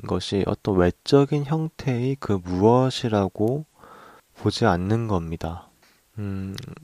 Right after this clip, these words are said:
저는 이런 관점은 제 개인적인 삶에서는 굉장히 중요한 관점이기도 했습니다. 이를테면 저 같은 경우에는 뭐, 이십 대 때, 이십 대 한 중후반까지도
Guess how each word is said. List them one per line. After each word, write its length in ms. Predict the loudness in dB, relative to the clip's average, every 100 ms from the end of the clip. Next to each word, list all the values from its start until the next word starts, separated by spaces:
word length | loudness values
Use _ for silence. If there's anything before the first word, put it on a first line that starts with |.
| -20 -20 -6
저는 200 | 0 2
이런 260 | 6 6 6
관점은 680 | 4 2 0 2 0 -2
제 180 | 0 2
개인적인 540 | 2 2 2 0 0 0
삶에서는 400 | 0 0 0 0
굉장히 340 | 0 2 0
중요한 460 | 0 -2 0 0 -2
관점이기도 640 | -4 -4 -2 -2 -2 -2
했습니다. 800 | -4 -4 -6 -6 -6 -8 -10 -14 _ _ -20 -20 -20 -20 -20 -20 -20 _
이를테면 280 | 0 2 2
저 140 | 4 4
같은 280 | 4 2
경우에는 540 | 4 4 4 4 2 0
뭐, 200 | 0 0
이십 260 | -2 -2
대 140 | -2 -2 -2
때, 340 | -6 -4 -8 -10 -10
이십 200 | -10 -6
대 100 | -2
한 140 | -2
중후반까지도 1040 | -4 -4 -2 0 0 0 -2 -2 -4 -4